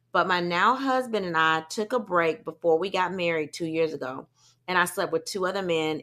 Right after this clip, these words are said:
in the six-month break we took. After the break, we got back together, and we are going strong.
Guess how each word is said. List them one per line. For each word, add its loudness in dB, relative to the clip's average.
in -4
the -4
six-month -4
break -4
we -10
took. -4
After 2
the -4
break, 0
we -8
got -2
back -2
together, -4
and 0
we -2
are -4
going -2
strong. 0